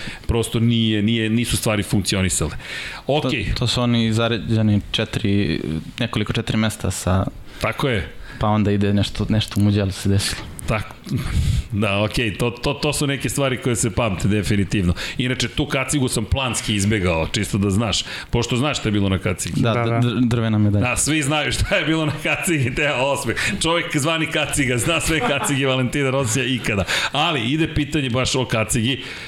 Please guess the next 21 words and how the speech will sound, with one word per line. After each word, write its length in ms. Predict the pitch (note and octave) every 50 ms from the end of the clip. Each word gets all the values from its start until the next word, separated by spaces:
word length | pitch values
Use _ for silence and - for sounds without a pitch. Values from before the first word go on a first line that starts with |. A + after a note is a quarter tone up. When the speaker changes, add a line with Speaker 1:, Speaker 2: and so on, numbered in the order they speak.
| - - - -
Speaker 1:
da 200 | - - A2 A#2
li 100 | A2+ A2+
ste 280 | - - - B2 A#2 G#2
spremni? 440 | - - - B2+ A#2+ A#2 G#2+ G2+
Ovo 240 | G2 A2 B2+ C#3+ D3+
su, 240 | C#3+ - C3+ B2 A#2+ -
ovo 160 | C#3 C3+ D#3
su 140 | D3+ - C#3+
pitanja 380 | - C3+ A#2+ - D3 C#3+ C3
za 160 | A#2 A2 A2+ G#2+
finala, 460 | - B2 A#2+ A#2 A#2 A#2 A2+ G2+ F2+
tako 340 | - - G#2+ G2+ - - A#2
da 160 | A#2 A#2 A2 - - - - - -
sam 180 | - - C3 A#2
pokušao 580 | - B2+ C3 B2+ - C#3 C3 - - C3 B2
malo 400 | A2+ A2 A#2 B2 B2 B2 A#2+ A#2
da, 540 | A2 G2 A2 G#2+ G#2+ G#2+ G#2+ G#2+ G#2+ G#2 - - - - - - -
da 120 | A#2 A#2 A2+
bude 280 | A2+ C3+ C3+ C3+ C3+
ipak 320 | C#3 C3+ - D3 - - A#2+
malkice, 1040 | A#2 A#2+ A#2+ B2+ C3 C#3+ D3 C3+ - - - D3+ - - - - B2 A2 G#2 F#2